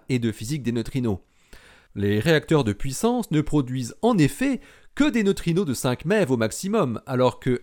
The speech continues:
ice cube a été construit pour la détection de neutrinos de très haute énergie, avec un seuil de détection, connu depuis son design au début des années deux mille,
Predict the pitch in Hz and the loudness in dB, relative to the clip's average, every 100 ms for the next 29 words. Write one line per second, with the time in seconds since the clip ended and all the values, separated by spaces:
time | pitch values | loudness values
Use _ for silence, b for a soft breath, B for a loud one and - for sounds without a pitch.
0 | _ 135 117 - - 190 208 120 - 113 | _ -2 0 -4 -4 -2 0 -2 -4 -2
1 | 110 - 101 120 117 - - 208 220 - | -2 -4 -8 -6 -6 -6 -6 -4 -4 -2
2 | 110 95 104 104 - - 196 113 98 - | 0 0 -2 -4 -8 -6 -4 -4 -4 -2
3 | 135 185 196 117 - _ - 170 185 180 | 0 2 2 -2 -4 _ 0 4 4 4
4 | 127 151 185 208 202 B B B B 233 | 0 -2 -4 -6 -6 B B B B 2
5 | 277 269 180 - 269 262 139 120 - 127 | 2 2 -2 0 0 0 0 -2 -2 -6
6 | - 254 254 180 _ _ _ _ - 123 | -4 -6 -6 -8 _ _ _ _ 2 4
7 | 165 120 - 107 - 98 95 117 196 233 | 4 2 -2 -8 -6 -6 -6 -2 0 0
8 | 127 98 104 110 98 104 95 127 214 254 | -2 -4 -4 -4 -2 -2 0 0 -2 -4
9 | 254 | -6